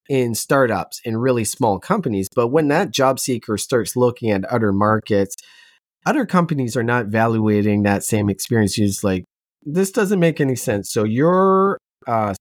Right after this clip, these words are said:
director of analytics and you have one and a half year experience of a company that employs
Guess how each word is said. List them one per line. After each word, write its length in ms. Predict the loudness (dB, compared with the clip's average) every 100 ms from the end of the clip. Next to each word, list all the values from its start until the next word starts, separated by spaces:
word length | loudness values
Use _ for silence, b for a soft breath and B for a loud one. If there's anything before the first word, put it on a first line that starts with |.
| -2
director 420 | 0 2 0 -4
of 100 | -2
analytics 680 | -2 -2 0 -2 -2 -4 -4
and 140 | -2
you 100 | -2
have 260 | 0 0 0
one 560 | 0 0 2 4 4 2
and 200 | 0 -2
a 100 | 0
half 300 | 2 0 0
year 160 | 0
experience 520 | -2 -2 -2 0 0 -2
of 80 |
a 60 | -4
company 460 | 0 -2 0 2 2
that 140 | 2
employs 540 | 0 0 0 0 -2